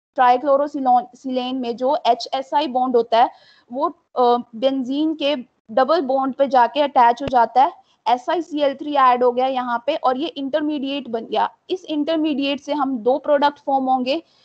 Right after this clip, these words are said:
phenyl trichlorosilane और trichlorosilane, एच टू और सीसी सिक्स एच सिक्स जो है यहाँ पे बाहर आ जाएगा।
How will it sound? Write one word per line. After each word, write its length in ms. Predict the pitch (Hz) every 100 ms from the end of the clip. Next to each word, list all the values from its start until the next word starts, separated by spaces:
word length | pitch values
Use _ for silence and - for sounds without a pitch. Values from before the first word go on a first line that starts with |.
| _ _
phenyl 540 | 285 262 254 262 381 403 _ _ _ _
trichlorosilane 1000 | 269 254 262 277 302 320 - 311 311 381 - -
और 320 | 247 403 440 _ _ _ _ -
trichlorosilane, 1080 | 269 269 269 285 269 359 294 247 202 190 240 _ _ -
एच 220 | 254 - -
टू 100 | 359
और 220 | - 277
सीसी 560 | 269 269 269 294 302 294 _ _
सिक्स 380 | - 302 - -
एच 120 | 247
सिक्स 280 | - 285 -
जो 140 | 233
है 180 | 247 285
यहाँ 240 | 277 247 226
पे 120 | 269
बाहर 320 | 233 226 -
आ 80 | 214
जाएगा। 440 | 220 196 202 220